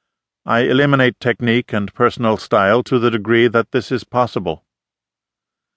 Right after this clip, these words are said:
Secretly, I know I'm doing certain things to get certain effects. But we ignore this, you and I. I'm four years on this project, which by its nature, of course, there is no end.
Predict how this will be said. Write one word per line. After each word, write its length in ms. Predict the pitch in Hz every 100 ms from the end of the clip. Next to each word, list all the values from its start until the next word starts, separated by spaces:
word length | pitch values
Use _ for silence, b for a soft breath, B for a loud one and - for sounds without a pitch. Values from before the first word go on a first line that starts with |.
| _ _
Secretly, 580 | - 196 - 160 135 127
I 120 | 123
know 260 | 120 131
I'm 200 | 123 113
doing 340 | 104 117 113 104
certain 340 | - 120 117
things 320 | 92 104 110
to 100 | 101
get 220 | 107 110 -
certain 380 | 117 104 117
effects. 560 | 107 - 127 - - - _ _ _ _ _ _ _ _ _ _ _ _
But 220 | 87 78 - _ _ _ -
we 220 | 107 120
ignore 340 | 123 143 127
this, 300 | 87 82 -
you 140 | 92 87
and 140 | 90
I. 300 | 90 92 143 - _ _ _ _ _ _ _ _ _ _ _ _ -
I'm 220 | 123 127
four 240 | - 151
years 360 | 147 135 135 107
on 140 | 113
this 160 | 107 101
project, 720 | - 120 107 107 107 _ -
which 260 | 123 - -
by 140 | 113
its 220 | 113 -
nature, 400 | 127 127 - 123
of 140 | 127 -
course, 600 | 120 107 95 - - -
there 180 | 95 101
is 120 | 90
no 180 | 101 104
end. 340 | 113 104 80